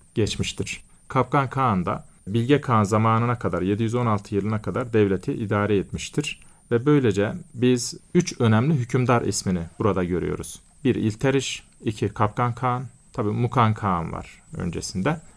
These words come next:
E, önemli olanları burada hemen söyleyelim. Bilge Kağan var üçüncü olarak da. Bu Kağanlar zamanında devletin medeniyet teşkilatının da ortaya çıktığını söyleyebiliriz. Son olarak Bilge Kağan ve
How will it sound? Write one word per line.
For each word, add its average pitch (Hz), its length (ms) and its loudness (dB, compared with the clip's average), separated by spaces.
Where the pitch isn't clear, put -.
E, - 20 -14
önemli 123 480 2
olanları 98 800 0
burada 85 240 0
hemen 85 260 -4
söyleyelim. 104 520 -4
Bilge 123 360 4
Kağan 87 300 0
var 85 140 -8
üçüncü 95 380 -2
olarak 82 380 -4
da. - 120 -8
Bu 151 320 4
Kağanlar 123 680 4
zamanında 98 720 0
devletin 123 580 6
medeniyet 135 420 4
teşkilatının 104 720 0
da 156 80 0
ortaya 117 380 2
çıktığını 107 500 -2
söyleyebiliriz. 110 800 2
Son 165 260 4
olarak 127 440 4
Bilge 123 300 6
Kağan 147 320 0
ve 139 260 2